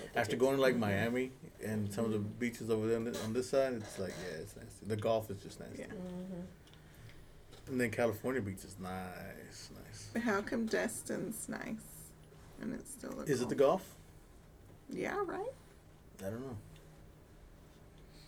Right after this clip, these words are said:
Speaker 2: How you know Destin's nice? You been?
Speaker 3: I hear.
Speaker 2: Oh.
Speaker 3: And I've seen pictures.
Speaker 2: <laughs>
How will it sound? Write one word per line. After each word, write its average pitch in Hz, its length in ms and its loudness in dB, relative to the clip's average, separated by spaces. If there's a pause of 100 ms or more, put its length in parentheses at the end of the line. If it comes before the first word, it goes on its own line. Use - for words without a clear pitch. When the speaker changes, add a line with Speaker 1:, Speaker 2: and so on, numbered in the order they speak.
(280)
Speaker 2:
How 143 80 8
you 139 80 8
know 135 80 4
Destin's 123 320 0
nice? 98 140 2
You 101 100 0
been? 143 180 2 (1600)
Speaker 3:
I - 60 -4
hear. 370 440 0 (160)
Speaker 2:
Oh. - 240 -4 (140)
Speaker 3:
And 208 160 -4
I've - 160 -12
seen - 300 -2
pictures. - 420 -2
Speaker 2:
<laughs> 135 180 -6